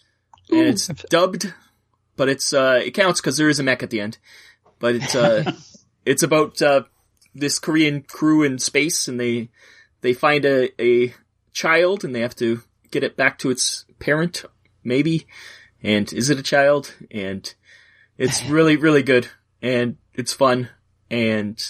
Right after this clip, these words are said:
Speaker 1: I really enjoyed it, and it's really well done. I think it's a Netflix movie that they, they probably financed, but it, the special effects in it are pretty great, and you get to, at first you're like, "Oh, it's dubbed," and it's a little,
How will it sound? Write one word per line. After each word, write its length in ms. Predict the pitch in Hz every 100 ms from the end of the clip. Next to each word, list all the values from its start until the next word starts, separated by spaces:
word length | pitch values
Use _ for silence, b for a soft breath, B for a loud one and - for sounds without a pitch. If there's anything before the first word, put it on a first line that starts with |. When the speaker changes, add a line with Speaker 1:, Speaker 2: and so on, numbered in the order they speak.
| -
Speaker 1:
I 40 | 113
really 220 | 120 127
enjoyed 280 | 123 139 170
it, 100 | -
and 80 | 107
it's 160 | -
really 220 | 131 147
well 160 | 131 123
done. 220 | 139 127
I 200 | 127 180
think 160 | 151 247
it's 100 | -
a 60 |
Netflix 340 | 165 156 131 -
movie 380 | 139 120 107 107
that 200 | 107 -
they, 260 | 113 101 101 - b b b b b b b
they 120 | 120 120
probably 220 | 117 107
financed, 640 | 120 120 147 175 - - -
but 140 | 127
it, 140 | 120 - _ _ -
the 260 | 104 117 - - _ -
special 340 | - 175 139
effects 240 | - 156 131
in 60 |
it 140 | 101 -
are 100 | - _
pretty 240 | - 160 120
great, 360 | 135 127 - _ -
and 320 | 117 113 - - _ _ -
you 140 | 127
get 160 | 156 147
to, 280 | 123 - B B B
at 80 | -
first 240 | 220 202 165
you're 80 |
like, 180 | 151 131
"Oh, 160 | 156 139
it's 180 | 131 -
dubbed," 280 | 117 113
and 100 | 117
it's 140 | 117 -
a 60 |
little, 260 | 131 117